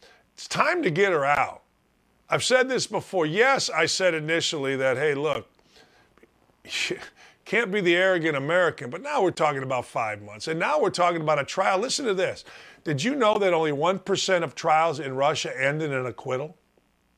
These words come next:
Did you know that the acquittal can be appealed by the government?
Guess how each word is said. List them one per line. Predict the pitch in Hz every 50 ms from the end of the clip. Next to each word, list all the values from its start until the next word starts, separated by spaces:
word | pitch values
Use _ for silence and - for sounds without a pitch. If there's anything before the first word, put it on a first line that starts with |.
| _ - - - - - - - _
Did | - 156 151 147
you | 196 247 262
know | 214 185 175 180 196 202 202 175 147
that | 147 156 147 143 143 143 143 - _ -
the | - 123 151 160 165 151 - - _
acquittal | - 123 107 - - - 151 185 214 220 190 131 104 98 - _ _ _ _ _ _ _ _ _ _ -
can | - 165 175 170 160 151
be | 131 170 180 180 175 143
appealed | 143 143 - - - - 208 220 214 185 151 135 123 120
by | 143 143 135
the | 131
government? | 120 113 143 147 156 160 175 175 190 202 -